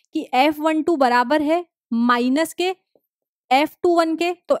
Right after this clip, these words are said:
एफ़ वन टू कितना है हमारे पास में, एफ़ वन टू है हमारे पास में पचास न्यूटन का माइनस का, और ये बराबर हो जाएगा माइनस एफ़ टू वन के, पचास से पचास कट जाएगा, तो मतलब पचास न्यूटन का बल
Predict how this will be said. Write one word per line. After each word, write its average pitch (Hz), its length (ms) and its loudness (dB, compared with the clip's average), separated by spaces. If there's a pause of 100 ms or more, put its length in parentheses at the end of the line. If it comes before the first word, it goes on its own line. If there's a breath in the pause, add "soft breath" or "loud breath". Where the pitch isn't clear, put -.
एफ़ 294 240 2
वन 311 220 0
टू 339 100 0
कितना 294 300 -2
है 311 200 0
हमारे 269 260 -2
पास 269 220 -6
में, 294 120 -6
एफ़ 240 260 -6
वन 269 160 -4
टू 285 120 -2
है 277 100 0
हमारे 233 240 -2
पास 247 220 -8
में 277 100 -4
पचास 226 440 -4
न्यूटन 277 300 -2
का 311 180 -6 (420 soft breath)
माइनस 240 380 -2
का, 339 200 -4 (280)
और 220 280 -6
ये 247 80 -4
बराबर 233 340 0
हो 262 40 -4
जाएगा 240 240 -6
माइनस 247 360 -6
एफ़ 254 180 -6
टू 285 80 -4
वन 269 160 -2
के, 302 120 -6
पचास 226 320 -4
से 285 60 -8
पचास 247 300 -6
कट 233 160 -8
जाएगा, 240 360 -6 (300 soft breath)
तो 277 60 -2
मतलब 269 480 -2 (960)
पचास 285 460 0
न्यूटन 247 400 -2
का 262 240 -2 (280)
बल 233 300 4